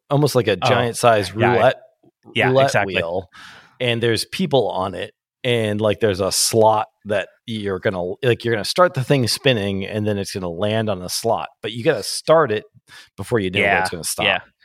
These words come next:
Speaker 2: It's a
Speaker 1: Yeah.
Speaker 2: big donut. Yeah.
Speaker 1: Yeah.
Speaker 2: I got a little ahead of the, uh, but yeah, exactly. And,
Speaker 1: Yeah.
Speaker 2: and so again, that has to be random.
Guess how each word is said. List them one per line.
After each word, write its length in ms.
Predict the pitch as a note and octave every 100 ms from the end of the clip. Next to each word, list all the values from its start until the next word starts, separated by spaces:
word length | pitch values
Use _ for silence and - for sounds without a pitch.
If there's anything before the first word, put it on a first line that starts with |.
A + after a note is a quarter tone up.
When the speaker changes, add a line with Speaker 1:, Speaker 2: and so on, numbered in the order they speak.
| -
Speaker 2:
It's 140 | A2+ -
a 60 | E2
Speaker 1:
Yeah. 120 | D2 D2 -
Speaker 2:
big 160 | G2 _ -
donut. 360 | F2+ F2 F#2 - _
Yeah. 220 | F#2 F2+ F#2 _ _ -
Speaker 1:
Yeah. 160 | D2+
Speaker 2:
I 60 | G#2
got 160 | G2
a 60 | F#2
little 200 | F#2 F2+
ahead 280 | F2+ F2 F2+
of 160 | E2+
the, 200 | - G2
uh, 160 | G2+ G#2 - _ _ _ _ _ _
but 120 | B2+
yeah, 180 | A2+ F2+ - - - _ -
exactly. 520 | G2 G2 F2+ F#2 F2+ - - - -
And, 100 | G#2 D#2+
Speaker 1:
Yeah. 40 | F#2 _ _ _ _ A2+
Speaker 2:
and 200 | G2+ F#2
so 160 | G#2
again, 280 | G2 A2 F2+
that 120 | F#2
has 220 | G2 F#2+
to 80 | -
be 180 | G2 F#2
random. 680 | F2 F#2 F2+ F2 F2 G2